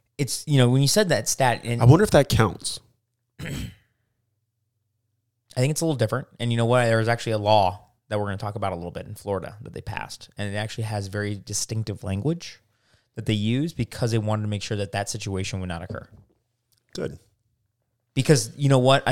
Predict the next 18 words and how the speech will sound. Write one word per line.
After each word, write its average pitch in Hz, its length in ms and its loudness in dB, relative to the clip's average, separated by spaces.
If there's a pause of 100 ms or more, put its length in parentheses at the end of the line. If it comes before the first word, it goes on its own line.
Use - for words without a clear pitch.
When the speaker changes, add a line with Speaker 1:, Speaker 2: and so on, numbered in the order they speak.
Speaker 1:
unfortunately, 120 500 0
I - 20 2
think 113 140 -2
that 110 120 0
kind 117 120 -6
of 104 60 -4
language 104 240 -4
gets 101 220 -10
used 104 360 -4 (640)
like, 214 360 4
uh, 160 100 0
hi-, 175 200 -6 (100)
highly 220 380 2
likely 135 580 2
in 120 400 0
aggressive 117 600 2
testosterone-filled 110 920 -2
situations, - 640 -10